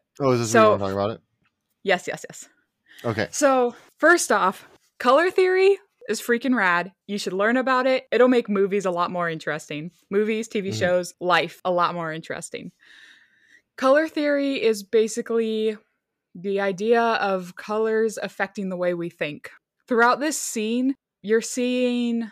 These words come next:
Speaker 2: white coming from, white or lighter colors coming from the Jedi, darker, dirtier colors coming from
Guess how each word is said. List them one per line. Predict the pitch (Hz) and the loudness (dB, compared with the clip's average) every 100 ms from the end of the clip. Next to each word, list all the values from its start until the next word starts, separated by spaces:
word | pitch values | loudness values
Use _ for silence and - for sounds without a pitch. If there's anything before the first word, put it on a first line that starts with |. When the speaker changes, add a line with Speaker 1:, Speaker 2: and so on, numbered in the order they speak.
| _ | _
Speaker 2:
white | 180 180 208 254 - - | -12 -2 0 -2 -6 -10
coming | 247 226 220 214 | -4 -2 -2 -4
from, | - 208 208 202 196 196 | -6 -6 -4 -6 -8 -10
white | 190 208 247 254 - | -6 -2 -2 -4 -4
or | 196 | -4
lighter | 190 208 226 | -2 0 -2
colors | 226 226 214 202 - | -4 -6 -6 -6 -8
coming | 202 196 190 | -8 -6 -8
from | 185 185 180 175 180 - | -8 -10 -10 -10 -12 -8
the | 170 | -6
Jedi, | 190 220 220 214 214 220 220 - - - _ _ - | -2 0 0 0 -2 -6 -10 -20 -20 -20 _ _ -4
darker, | 208 208 233 214 208 208 202 208 - _ _ _ - | -2 -2 -2 0 0 -2 -4 -6 -12 _ _ _ -12
dirtier | 175 202 202 202 202 | -2 -2 0 0 -2
colors | - 196 190 185 - | -4 -4 -2 -4 -8
coming | 190 180 175 | -10 -8 -10
from | - 185 175 175 170 | -10 -8 -6 -6 -10